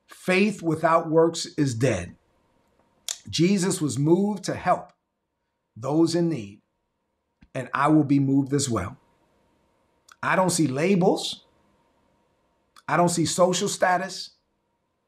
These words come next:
I see the heart of people that need Jesus. And I am committed to breaking through the walls of prejudice to embody your love in this world.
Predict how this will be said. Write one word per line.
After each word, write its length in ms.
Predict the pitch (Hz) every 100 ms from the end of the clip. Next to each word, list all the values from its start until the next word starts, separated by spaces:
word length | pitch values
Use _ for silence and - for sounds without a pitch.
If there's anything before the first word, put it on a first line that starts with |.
| _ _ _ _
I 80 | 143
see 220 | 143 180
the 140 | 147 113
heart 340 | - 160 170
of 160 | - -
people 280 | 165 165 151
that 140 | 131
need 220 | 135 143
Jesus. 600 | 117 147 113 - - - - _ _ _ _ _ _ _ _ _ -
And 140 | 135
I 140 | 156
am 200 | 190 180
committed 520 | 170 147 151 160 90 - _ _ _ _ _ _ _ -
to 100 | 131
breaking 480 | 120 170 180 196
through 180 | 160 175
the 60 | 160
walls 380 | 143 160 165 147
of 140 | -
prejudice 680 | - 175 107 101 - - - _ _ _ _ _ _ _ _ _ -
to 180 | - 143
embody 440 | 135 127 160 175
your 260 | 151 160 160
love 420 | 165 139 113 101
in 140 | 143 139
this 200 | 135 139
world. 300 | 127 92